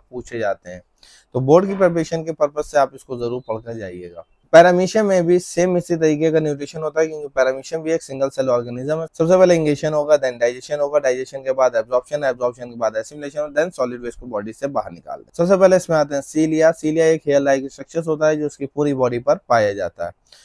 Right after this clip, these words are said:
जो, जो फूड को ग्रैब करने में भी हेल्प करते हैं और इसके लोकोमोशन में भी हेल्प करेंगे। वहीं पे दूसरा आते हैं फूड वैक्यूल, जो फूड को एब्जॉर्ब करेंगे और काफी लंबे समय तक स्टोर करके रख सकते हैं। वहीं पे बाद आते हैं कॉन्ट्रैक्टाइल वैक्यूल, ये हेल्प करेंगे पैरामीशियम को वाटर के बैलेंस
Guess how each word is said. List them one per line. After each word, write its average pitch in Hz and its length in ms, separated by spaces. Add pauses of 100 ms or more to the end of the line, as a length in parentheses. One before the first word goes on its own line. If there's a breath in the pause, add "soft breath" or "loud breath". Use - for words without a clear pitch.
(220 soft breath)
जो, 180 500
जो 160 180
फूड 165 240
को 165 160
ग्रैब 139 320
करने 127 220
में 123 180
भी 139 80
हेल्प 135 240
करते 139 260
हैं 165 80
और 175 100
इसके 151 200
लोकोमोशन 120 580
में 117 120
भी 147 100
हेल्प 139 200 (100)
करेंगे। 90 380 (100)
वहीं 175 220
पे 196 120
दूसरा 170 320
आते 160 200
हैं 147 120
फूड 143 140
वैक्यूल, 147 440
जो 147 120
फूड 127 240
को 135 200
एब्जॉर्ब 127 420
करेंगे 147 280
और 170 140
काफी 131 300
लंबे 123 220
समय 120 220
तक 139 200
स्टोर 123 280
करके 120 280
रख 135 180
सकते - 340
हैं। 90 140 (180)
वहीं 156 140
पे 185 100
बाद 175 220
आते 170 180
हैं 165 100
कॉन्ट्रैक्टाइल 151 560
वैक्यूल, 151 720
ये 143 140
हेल्प 135 260
करेंगे 147 420
पैरामीशियम 127 720
को 156 220
वाटर 127 340
के 147 120
बैलेंस 113 520